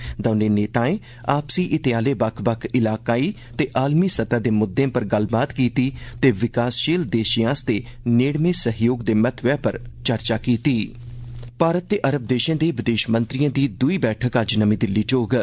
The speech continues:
भारत ते संयुक्त अरब अमीरात सांझे तौरा पर इस बैठक दी प्रधानता करङन। अरब लीग दे सदस्य देशें दे विदेश मंत्री ते अरब लीग दे महासचिव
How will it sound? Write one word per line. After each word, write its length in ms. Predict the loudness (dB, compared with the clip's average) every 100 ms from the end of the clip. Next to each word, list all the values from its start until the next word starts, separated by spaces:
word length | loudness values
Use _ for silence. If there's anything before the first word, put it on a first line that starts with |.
| -2 -10 -16 -8 -2
भारत 220 | 0 0
ते 140 | 0
संयुक्त 360 | 0 0 0 0
अरब 180 | -2 0
अमीरात 520 | 2 2 2 0 -2
सांझे 420 | -2 0 2 0
तौरा 280 | 0 0 0
पर 160 | 0 0
इस 240 | 0 -2 0
बैठक 300 | 0 0 0
दी 160 | 0
प्रधानता 560 | 0 0 0 0 0 -2
करङन। 420 | 0 0 0 -2 -6 -16 -14 -12 -6 -2
अरब 240 | -2 0
लीग 220 | -2 0
दे 100 | 0
सदस्य 460 | 0 2 0 2 0
देशें 400 | 0 0 0 2
दे 120 | 0
विदेश 380 | 0 0 0 2
मंत्री 380 | 0 2 0 0 -6 -6 -4
ते 120 | 0
अरब 260 | 0 0 0
लीग 300 | 0 0 0
दे 120 | 0
महासचिव 720 | 2 2 0 2 0 0 -2